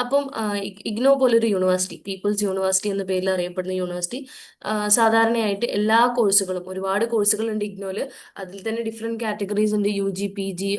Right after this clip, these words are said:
പോസ്റ്റ് ഗ്രാജുവേറ്റ് ഡിപ്ലോമ, അതുപോലെ തന്നെ സർട്ടിഫിക്കറ്റ് കോഴ്സുകൾ,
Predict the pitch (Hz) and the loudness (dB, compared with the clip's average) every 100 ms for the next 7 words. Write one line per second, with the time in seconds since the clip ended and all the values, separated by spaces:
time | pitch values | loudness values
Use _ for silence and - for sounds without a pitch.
0 | 208 185 185 196 196 190 190 196 202 190 | -2 -4 -2 0 0 2 0 0 -2 -4
1 | 196 185 185 180 185 185 196 190 190 185 | -2 -4 -4 -6 -6 -4 -2 0 0 -2
2 | 190 190 190 196 190 185 196 185 | -4 -6 -2 0 0 0 2 0